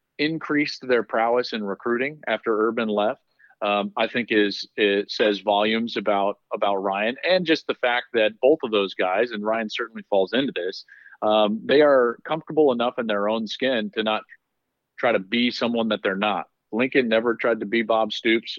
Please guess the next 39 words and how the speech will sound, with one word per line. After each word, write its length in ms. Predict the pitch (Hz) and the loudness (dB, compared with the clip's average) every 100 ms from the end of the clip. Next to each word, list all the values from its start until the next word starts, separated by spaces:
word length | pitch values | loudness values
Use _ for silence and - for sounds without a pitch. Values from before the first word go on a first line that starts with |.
| - | -4
Ryan 360 | 104 113 113 | -2 0 0
has 120 | 107 | -2
never 280 | 110 107 113 | -2 0 0
tried 240 | - 113 104 | 2 0 2
to 80 | |
be 320 | 101 110 110 110 | 0 0 0 2
Urban 320 | 110 110 107 | 0 2 0
Meyer. 460 | 104 107 110 113 - - - _ - | 0 2 0 -2 -6 -20 -20 _ 0
Um, 340 | 107 104 107 - | 4 4 2 2
even 280 | 160 175 180 | 2 4 4
the 80 | 156 | 4
successful 640 | 170 - 175 196 - 180 | 2 0 2 2 2 2
parts 280 | - 110 - | 4 0 2
of 120 | 101 | 0
those 180 | 98 92 | 2 0
guys, 380 | 92 80 78 - | -2 -4 -6 -2
it's 140 | 156 - | -2 2
easy 360 | 208 262 262 | 2 4 4
to, 220 | 180 139 117 | 6 4 4
to 140 | 139 | -2
sit 200 | - 175 - | 0 0 2
there 220 | 160 156 | 2 4
with 120 | 135 | 2
a 60 | 117 | -2
staff 360 | - 135 131 127 | -2 -2 -2 -2
and 80 | |
be 80 | 123 | 0
like, 180 | 113 107 - - - | 2 2 -2 -16 -2
"Well, 100 | 147 | 0
I'm 80 | 202 | 2
not 160 | 165 | 0
gonna 180 | 127 120 | -2 -4
do 160 | 104 120 | -2 0
that 200 | 110 110 | 0 0
when 100 | 104 | 0
I'm 160 | 113 104 | -2 -2
a 60 | |
head 220 | 98 95 | -4 -4
coach 220 | - 101 | -2 -2